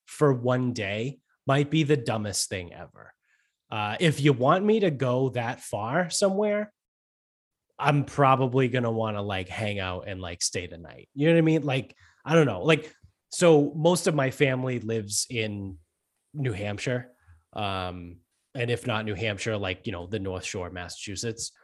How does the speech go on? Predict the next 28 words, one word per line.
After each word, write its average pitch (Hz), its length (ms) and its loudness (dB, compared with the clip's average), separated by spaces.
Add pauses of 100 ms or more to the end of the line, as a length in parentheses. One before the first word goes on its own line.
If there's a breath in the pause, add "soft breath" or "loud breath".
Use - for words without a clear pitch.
(420 loud breath)
But, 147 120 4
like, 127 280 0 (140)
when 143 220 4
I 165 180 6
go 139 760 2
to 127 680 2
stay 135 440 2
with 123 260 -2
my 107 160 -2
cousins 127 560 0
that 117 160 -2
live, 120 300 -2
like, 107 240 -2
way 135 320 6
up 104 260 -4
in 110 160 -6
the 98 80 -6
Lakes 117 340 -4
region, 175 500 0 (500 soft breath)
like, 139 120 2
I 139 120 6
go 123 260 4
up 135 200 4
and 127 100 0
I 117 80 -2
generally 117 540 -2
stay 117 340 2
there. 78 300 -14